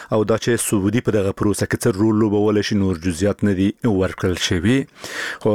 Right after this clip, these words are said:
د پاکستان د ډیلی ټایمز ورځپاڼې د پاکستاني چارواکو په حواله ویلي چې په اسلام آباد کې یو شمیر جګپوړو پاکستاني چارواکو او د خلیلزاد ترمنځ په کتنو کې دواړو لورو موافقه وکړه چې د سولې په خبرو کې د سعودي عربستان شامل شي.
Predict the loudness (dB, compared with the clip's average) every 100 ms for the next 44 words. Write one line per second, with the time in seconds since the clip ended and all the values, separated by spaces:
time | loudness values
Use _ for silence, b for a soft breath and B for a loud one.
0 | 2 0 0 -2 -2 0 2 0 -2 0
1 | 0 0 0 0 0 0 0 0 -2 0
2 | -2 -4 -2 -2 0 0 0 -2 -4 -2
3 | 0 2 2 2 2 2 0 -2 -6 -12
4 | -14 0 2 2 0 0 0 0 0 0
5 | 2 0 0 -2 -2 -6 0 0 2 -2
6 | -2 -2 -2 0 0 0 0 0 0 0
7 | -2 -4 0 -2 0 -2 -4 -4 -2 -2
8 | 0 0 0 0 2 2 2 2 2 0
9 | -2 -4 0 0 0 -4 -4 -8 B B
10 | B 0 0 -4 -8 -8 -2 2 2 2
11 | 0 0 2 0 0 -2 0 -2 0 0
12 | 0 -2 -4 -2 0 0 -2 -4 -2 -2
13 | -4 -2 2